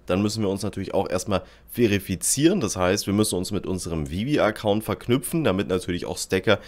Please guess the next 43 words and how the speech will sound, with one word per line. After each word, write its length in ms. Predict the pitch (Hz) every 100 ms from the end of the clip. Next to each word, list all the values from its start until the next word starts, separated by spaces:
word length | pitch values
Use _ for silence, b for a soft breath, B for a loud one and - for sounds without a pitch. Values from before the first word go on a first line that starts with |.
| B B B
hier 260 | 104 87
Vivi 280 | 92 104 107 B B
dann 160 | 95 98
im 40 |
Prinzip 360 | 98 92 95 -
die 80 |
Bestätigung 560 | 87 87 90 87 87 82
senden 260 | - 113 110
kann 180 | 104 90
und 80 | 92
sagen 280 | 87 92 95
kann, 200 | 95 80
hey, 300 | 90 104 - B B -
der 120 | 85
User 340 | 85 107 104 98
hat 100 | -
sich 120 | 90
hier 100 | 90
auch 100 | 87
wirklich 380 | 87 85 - - -
eingeloggt. 560 | 104 147 135 120 127 104
Das 100 | 95
ist 160 | 95
im 100 | 90
Prinzip 380 | 85 87 101 -
ein 180 | 85 87
Session-Token, 880 | - - - - 127 - 127 120 117
nennt 180 | 104 101
man 180 | 104 104
das. 280 | 107 - - B B B
Und 360 | - 98 95 -
damit 340 | 92 87 101 - 85
wird 180 | 98 92
dann 100 | 90
im 60 | 90
Prinzip 360 | 92 - 87
Stacker 440 | - 95 90 95 98
autorisiert, 760 | 90 87 87 80 90 107 107
hier 260 | - 92 90
dann 180 | 90 73
auch 100 | 85
diese 260 | 87 87
Transaktion 720 | - 82 78 82 - 87 92